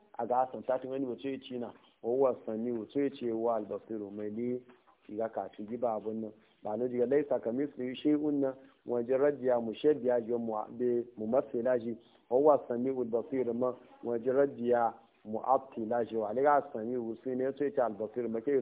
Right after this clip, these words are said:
su ne sai ce make ya ta don mu ni jin ya sifa ya sam'u gangani da albasari.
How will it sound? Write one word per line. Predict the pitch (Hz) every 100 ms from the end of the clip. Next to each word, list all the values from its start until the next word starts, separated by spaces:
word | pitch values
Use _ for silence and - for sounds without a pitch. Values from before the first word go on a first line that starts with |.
| -
su | 139
ne | 147 151
sai | 165
ce | 156 143 - - _ -
make | 117 120 117 147
ya | 139 139
ta | 117
don | 110 135 135
mu | 117
ni | 120 110
jin | 127 131 127 - _ -
ya | 120 120 113 - _ _ _
sifa | 147 139 131
ya | 131 123 110 -
sam'u | 139 139 139 139 135 - _
gangani | 127 127 135 135 127
da | 117 113 113 _ _ _ 101
albasari. | 92 117 - -